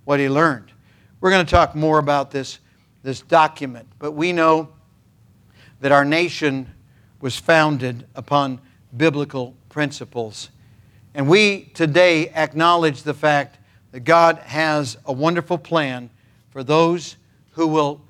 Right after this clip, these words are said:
discover it in the Word of God. All right, in Leviticus, let's turn to Leviticus and chapter number twenty-five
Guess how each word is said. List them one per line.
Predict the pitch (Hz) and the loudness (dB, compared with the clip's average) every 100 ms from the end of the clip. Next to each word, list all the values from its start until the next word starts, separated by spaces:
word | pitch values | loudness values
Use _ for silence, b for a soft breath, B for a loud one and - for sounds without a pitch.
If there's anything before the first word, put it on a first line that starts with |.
| _ | _
discover | 147 135 - 208 165 143 | -14 -14 -2 0 0 -4
it | 131 - | -8 -8
in | 170 160 160 _ | -6 -6 -8 _
the | 143 | -6
Word | 131 143 143 139 - | -2 0 -2 -4 -6
of | 151 127 | -6 -4
God. | 135 135 107 98 _ b b 196 | 0 0 -2 -10 _ b b 0
All | |
right, | 269 240 160 233 | 2 2 0 -2
in | 247 247 220 - | -2 -2 -6 -6
Leviticus, | 190 175 254 208 175 165 208 - - _ _ _ _ _ 139 | -2 2 2 2 0 0 0 -8 -20 _ _ _ _ _ -20
let's | 135 | -8
turn | 185 180 | -4 -2
to | 160 | -2
Leviticus | 156 147 202 208 - 165 190 - - _ _ _ _ | -2 0 0 0 0 -2 -2 -8 -20 _ _ _ _
and | 151 151 147 139 139 | -6 -4 -4 -8 -16
chapter | - 180 208 - 208 208 202 - _ _ _ _ _ 123 | -4 0 0 0 0 0 0 -8 _ _ _ _ _ -6
number | 160 180 180 180 180 _ _ _ _ _ _ _ | -4 0 0 0 -4 _ _ _ _ _ _ _
twenty-five | - 190 185 214 214 202 185 _ _ _ _ _ - 165 143 139 151 156 | -4 -4 -2 -2 -2 -4 -10 _ _ _ _ _ 0 4 4 2 -2 -6